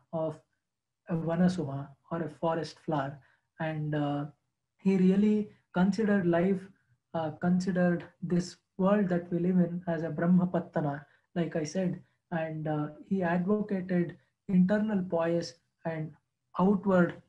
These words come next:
activity, unceasing activity, by, guided by wisdom, guided by philosophy. This was D V G's principle of life. And, uh, to conclude with the Kagga itself, he said,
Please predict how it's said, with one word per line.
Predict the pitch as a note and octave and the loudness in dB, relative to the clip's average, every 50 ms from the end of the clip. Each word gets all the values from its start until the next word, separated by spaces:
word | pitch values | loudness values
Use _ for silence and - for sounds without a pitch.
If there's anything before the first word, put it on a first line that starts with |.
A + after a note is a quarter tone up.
| - | -2
activity, | E3+ E3+ - - G#3+ G3 F3+ E3+ - D#3+ D#3 | -2 -2 -2 -2 0 2 2 2 2 0 -2
unceasing | D#3 D#3 E3 - G3+ F#3+ F3 F3+ E3+ D#3 D#3 | -2 -2 -2 -2 -2 -2 -2 -2 -4 -4 -4
activity, | D3 D3 - - F3 D#3 D3+ D3+ - D3 D3 D3 C#3+ - _ _ _ _ _ _ _ _ _ _ _ _ _ - | -6 -6 -4 -6 -4 -4 -4 -4 -6 -6 -8 -8 -10 -12 _ _ _ _ _ _ _ _ _ _ _ _ _ -4
by, | D#3 F3 F3+ F#3+ F#3 F#3 - | 0 2 2 2 2 0 0
guided | - F#3+ F#3 G3 G#3 G#3 A3+ G3+ E3+ D#3+ D#3+ | 2 2 4 4 6 6 6 4 4 2 2
by | F3 F3 F3 F3 | 4 4 4 4
wisdom, | E3 E3+ D#3+ D3 - - D3+ C#3 C#3 - - _ _ _ _ | 2 2 -2 -2 -4 -6 -6 -6 -8 -12 -14 _ _ _ _
guided | F3+ F3 F#3+ F#3 G#3 G3+ F3 - | 0 2 2 4 2 2 2 2
by | F3+ F3 E3+ | 0 0 0
philosophy. | E3+ - E3+ D#3+ D#3 D3+ - - F3+ - F#3+ F3+ F3+ - - _ _ _ _ _ | 0 -2 -2 -2 -2 -4 -4 -8 -12 -10 -10 -10 -10 -10 -14 _ _ _ _ _
This | G3 G3 F#3 - | -2 -2 0 0
was | G#3+ G3+ G3 F3+ D#3 | 2 2 2 2 2
D | E3 F3+ F#3 | 2 2 4
V | F3+ F#3 F3 | 4 4 4
G's | F3+ F3 E3+ - | 2 0 -2 -2
principle | - - F3 E3+ - - F3 - F3 D#3+ D3+ D3+ D3+ - _ _ _ _ _ _ _ _ - | -4 -4 -4 -4 -2 -6 -6 -4 -2 -2 -2 -4 -6 -10 _ _ _ _ _ _ _ _ -4
of | F3 D#3 - - | -4 -4 -2 -2
life. | E3 D#3 D3+ D3 D3 - _ - - _ _ _ _ _ _ _ _ - | -2 0 0 -2 -4 -6 _ -20 -20 _ _ _ _ _ _ _ _ -6
And, | D#3 D#3 D3+ D3 D3+ | -4 -4 -4 -4 -4
uh, | D3 D3 - - | -4 -6 -4 -4
to | F3 F3 | -4 -2
conclude | - F3 F3 F#3 F3+ A3 A3+ A3 G3+ | 0 0 0 2 2 2 0 2 2
with | F3+ F3+ F3 - | 2 2 0 0
the | - F3 | -2 -2
Kagga | F3 F#3 F3 E3+ E3+ G3 F#3+ E3 | 0 0 -2 0 2 2 2 2
itself, | D#3 - - - G3 G3+ F3 F3+ - - _ _ _ _ _ _ | 0 -2 -4 -2 -2 -2 -2 -4 -8 -14 _ _ _ _ _ _
he | - F3+ | -4 -4
said, | F3+ - G3+ G#3 G3+ E3+ - | -2 0 0 0 0 0 -2